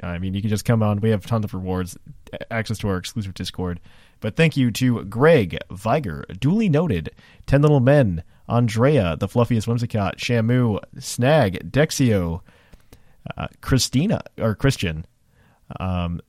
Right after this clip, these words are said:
Rotted Mushroom, Bosifis, Alvirin, Seth Vilo, Marcus, Claude Nine, Dennis, Eric, Michael, R Sigma,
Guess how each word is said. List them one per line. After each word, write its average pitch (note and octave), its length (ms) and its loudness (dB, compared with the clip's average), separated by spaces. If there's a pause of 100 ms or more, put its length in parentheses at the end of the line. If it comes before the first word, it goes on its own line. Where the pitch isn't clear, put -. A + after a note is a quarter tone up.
Rotted B2 280 6
Mushroom, G#2+ 540 2 (400)
Bosifis, F2+ 640 0 (380)
Alvirin, G2+ 680 0
Seth A#2+ 240 0
Vilo, G2 440 2
Marcus, A2+ 540 0
Claude D#3+ 480 2
Nine, D3 480 2 (200)
Dennis, G2 540 0 (560)
Eric, D3 460 -2 (400)
Michael, G#2 680 0 (140)
R D#3 140 4
Sigma, F#2 640 -4